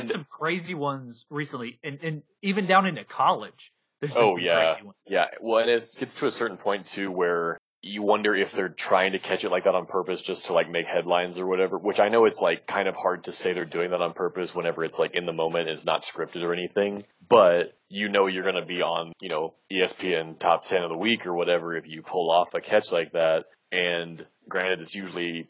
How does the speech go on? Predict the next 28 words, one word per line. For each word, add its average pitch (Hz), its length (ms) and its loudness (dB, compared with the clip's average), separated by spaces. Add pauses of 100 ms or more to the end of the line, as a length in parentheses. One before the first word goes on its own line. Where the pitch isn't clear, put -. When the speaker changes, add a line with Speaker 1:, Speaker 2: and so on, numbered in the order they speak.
Speaker 1:
you 90 80 -10
know, 78 160 0
a 82 60 0
top 85 260 2
ten 90 180 -4
team 87 240 -10
versus 82 280 -6
some 82 160 -8
trash 85 380 2
team 82 280 -6
where 82 180 -2
they 80 100 0
can 82 160 -6
afford 80 340 -2
to 80 60 -12
just 78 240 -8
spread 82 320 0
out. 82 240 6
But 76 120 -4
you, 123 140 2
sometimes 156 440 2
it's 101 160 -6
not. 87 260 0 (280)
But 101 320 6 (440)
my 98 140 4
other 147 180 6
thing 107 340 -4
is, 98 440 -4